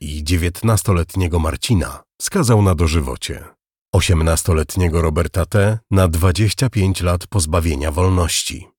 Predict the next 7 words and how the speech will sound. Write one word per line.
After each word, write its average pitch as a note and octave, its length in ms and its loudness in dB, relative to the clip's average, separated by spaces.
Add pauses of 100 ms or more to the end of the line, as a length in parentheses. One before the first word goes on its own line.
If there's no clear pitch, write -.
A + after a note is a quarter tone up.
(200)
a G2 80 2
nieletnich F#2 680 2
Piotra F#2+ 400 0
P. G2+ 340 2
i D#2+ 220 -4
Sebastiana E2 680 0
S. - 520 -4